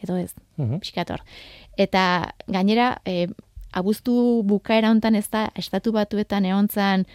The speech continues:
Speaker 1: eh, arte digitalaren lehiaketa bat, eh, oso, bueno, eztabaida piztu du,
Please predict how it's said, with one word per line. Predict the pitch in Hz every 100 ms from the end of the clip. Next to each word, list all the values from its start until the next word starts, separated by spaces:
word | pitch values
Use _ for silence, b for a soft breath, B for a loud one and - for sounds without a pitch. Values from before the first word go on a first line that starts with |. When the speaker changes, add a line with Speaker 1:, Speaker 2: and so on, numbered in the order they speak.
| B B B B
Speaker 1:
eh, | 175 170 170 170 170 170 - - _ _ _ _
arte | 185 185 214
digitalaren | 190 185 208 214 202 196 202 196 196 185
lehiaketa | 165 175 202 - 208 - 214 202 208 254 -
bat, | 202 -
eh, | - 170 165
oso, | 185 - 196 180 175 208 - B B B B
bueno, | 175
eztabaida | 196 247 262 226
piztu | 240 233 247
du, | 220 220